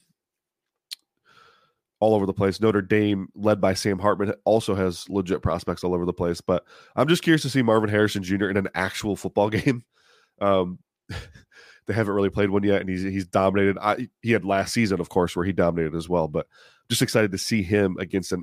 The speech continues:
a-, actual team that's gonna put up decent corners this week. So, um,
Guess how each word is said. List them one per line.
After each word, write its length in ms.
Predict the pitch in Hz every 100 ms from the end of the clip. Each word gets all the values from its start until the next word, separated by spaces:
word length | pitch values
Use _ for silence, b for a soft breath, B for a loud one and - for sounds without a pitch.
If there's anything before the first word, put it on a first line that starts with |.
| -
a-, 120 | 95 - -
actual 400 | 95 90 92 85
team 360 | - 107 107
that's 160 | 92 -
gonna 140 | 92
put 160 | - 90
up 160 | 82 _ _ _ 98
decent 320 | 101 90 -
corners 360 | 90 80 82
this 180 | 80 -
week. 220 | 82 80
So, 380 | - 90 85 80 b b b b b _
um, 380 | - 82 80 78